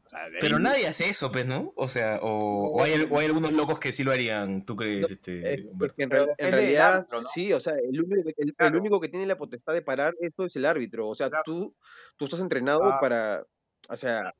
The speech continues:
Speaker 3: para
Speaker 4: Claro.
Speaker 3: golpear a la gente y, y acabarlo, pues, ¿no? Y acabarlo.
Speaker 4: Claro.
Speaker 3: O sea, tu chamba es,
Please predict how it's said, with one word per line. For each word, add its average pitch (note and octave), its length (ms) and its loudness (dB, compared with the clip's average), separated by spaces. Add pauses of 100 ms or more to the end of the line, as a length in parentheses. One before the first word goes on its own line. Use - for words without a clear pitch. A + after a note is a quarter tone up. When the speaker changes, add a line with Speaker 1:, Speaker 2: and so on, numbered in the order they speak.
Speaker 3:
para C#3 160 2
Speaker 4:
Claro. A#2+ 40 2
Speaker 3:
golpear D3+ 280 4
a - 40 2
la D#3+ 100 0
gente F3 340 -6
y, C#3 60 -6
y B2 120 0
acabarlo, A#2+ 580 -2
pues, A#2+ 160 -10
¿no? C#3+ 220 -4
Y - 60 -8
acabarlo. B2 420 0
Speaker 4:
Claro. B2+ 140 4
Speaker 3:
O C3+ 40 2
sea, B2 140 0 (360)
tu C#3 140 -2
chamba G3+ 480 0 (440)
es, C#3+ 280 -6